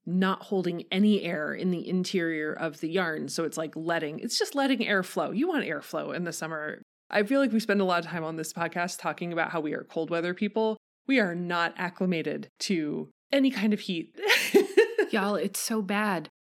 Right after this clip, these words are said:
Speaker 2: It was, like, forty-eight, maybe fifty degrees the other day, and we had to drive somewhere.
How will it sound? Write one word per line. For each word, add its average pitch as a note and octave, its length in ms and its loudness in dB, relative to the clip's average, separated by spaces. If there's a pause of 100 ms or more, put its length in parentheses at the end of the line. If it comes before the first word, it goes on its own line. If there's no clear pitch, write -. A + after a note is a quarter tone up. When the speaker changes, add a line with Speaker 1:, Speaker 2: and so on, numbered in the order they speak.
(200)
Speaker 2:
It A3+ 140 0
was, G3 240 -2
like, C#3 320 -8 (640)
forty-eight, A3 800 -4 (220)
maybe G3 220 0
fifty G#3+ 400 -2
degrees G3+ 440 0
the A3+ 100 2
other A3 180 2
day, A3 300 0
and F#3+ 120 0
we G3+ 80 2
had F#3+ 200 -4
to F#3+ 100 -6
drive F#3 420 -2
somewhere. B3 640 0